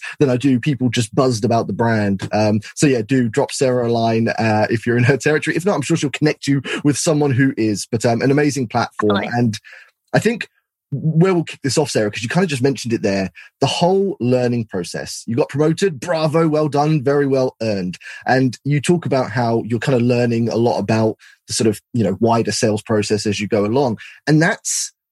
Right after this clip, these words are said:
Speaker 1: certainly from my perspective, what you kinda leveraged when you came onto LinkedIn and started sharing your journey, your learning journey, uh, as an S D R. And what I loved most about, you know, following your posts at the start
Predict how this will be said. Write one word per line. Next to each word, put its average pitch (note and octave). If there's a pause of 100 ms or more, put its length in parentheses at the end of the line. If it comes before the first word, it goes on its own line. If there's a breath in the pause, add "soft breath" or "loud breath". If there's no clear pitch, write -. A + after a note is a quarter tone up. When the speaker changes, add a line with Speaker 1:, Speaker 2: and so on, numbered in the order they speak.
(120)
Speaker 1:
certainly F3
from F3
my F3+
perspective, - (360)
what C3 (360)
you D3+
kinda G3
leveraged B2+ (180)
when A#2+
you A#2
came C3
onto C3+
LinkedIn A#2+ (280 loud breath)
and B2
started C3+
sharing C3+
your D3+
journey, C3
your C3
learning C#3+
journey, A2+ (240 loud breath)
uh, A#2
as C#3+
an D#3
S E3
D F#3
R. C#3 (420 soft breath)
And C3
what C#3
I C3+
loved C3+ (120)
most C3
about, A2+ (120)
you A#2
know, G2+
following A#2
your A2+
posts -
at -
the -
start C3